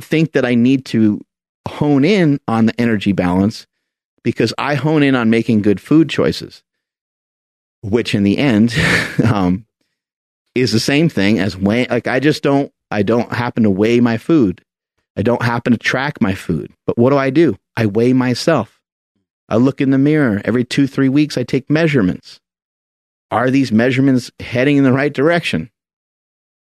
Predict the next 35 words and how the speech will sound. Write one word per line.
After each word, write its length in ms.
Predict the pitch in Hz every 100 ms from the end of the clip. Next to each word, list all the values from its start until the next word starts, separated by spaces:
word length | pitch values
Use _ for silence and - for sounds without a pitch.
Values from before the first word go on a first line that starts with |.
| _ _ _ _ - -
If 120 | -
they're 120 | 117
not, 380 | 104 113 147 131
you 100 | 110
know, 180 | 110 120
the 120 | 104
scale, 580 | 98 - 117 135 180 202 - -
the 80 | 117
scale 400 | - 147 185 185
is 100 | 156
a 40 |
way 180 | 156 190
to 80 | 170
measure. 480 | 196 208 92 90 - -
Like, 100 | 113
I, 240 | 123 139 -
you 160 | 123 120
know, 300 | 135 98 -
instead 480 | 117 117 - - 147
of 200 | 151 123 - _ _ _ _ _ _ _ 98
weighing 280 | 120 139
my 160 | 131 117
food 400 | - 131 143 147
each 280 | 131 135 -
time 460 | 143 156 190 165 - _ _ _ _ _ _ _ _ -
or, 240 | 113 110 101 _ _ _ _ _ _
uh, 380 | 104 98 92 87 - _ -
part, 280 | 131 127 - _ -
you 100 | 117
know, 240 | 98 95 -
um, 340 | 98 92 95
partitioning 500 | - 104 143 - 127
it 80 | 110
out 240 | 117 143
into 500 | 120 110 - 107 98